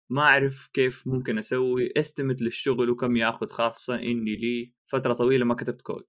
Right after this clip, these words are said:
آه، طلبت من المدير يعطيني وقت إلى أن أنتهي من التاسكات اللي عندي ونتناقش في الموضوع بعد ثلاثة شهور. إيش رأيكم؟ هل أجازف وأقبل العمل في المشروع وأتعلم وأنا بشتغل عليه،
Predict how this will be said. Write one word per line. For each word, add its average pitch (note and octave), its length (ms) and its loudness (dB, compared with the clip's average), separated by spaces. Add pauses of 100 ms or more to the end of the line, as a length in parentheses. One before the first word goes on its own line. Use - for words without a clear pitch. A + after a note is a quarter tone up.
(140)
آه، - 280 -8
طلبت D3+ 380 0
من C#3 140 2
المدير C3+ 640 2 (320)
يعطيني A#2+ 720 0 (180)
وقت C3 320 0
إلى A#2+ 240 2
أن A2 100 -2
أنتهي B2 380 -4
من A2+ 100 -2
التاسكات A#2 580 -2
اللي G2 140 -4
عندي B2+ 320 -2
ونتناقش A#2+ 640 -4
في - 80 -10
الموضوع A2+ 300 -2
بعد G2+ 260 -4
ثلاثة A2+ 220 -2
شهور. D3+ 440 -4 (140)
إيش C3+ 220 -4
رأيكم؟ G#2+ 500 0
هل C3 160 0
أجازف G#2+ 580 0
وأقبل G#2 600 -4
العمل G2+ 420 -2
في - 100 -10
المشروع A#2+ 440 -4
وأتعلم A#2 540 0
وأنا B2 140 -2
بشتغل A#2 400 -2
عليه، D3 340 -2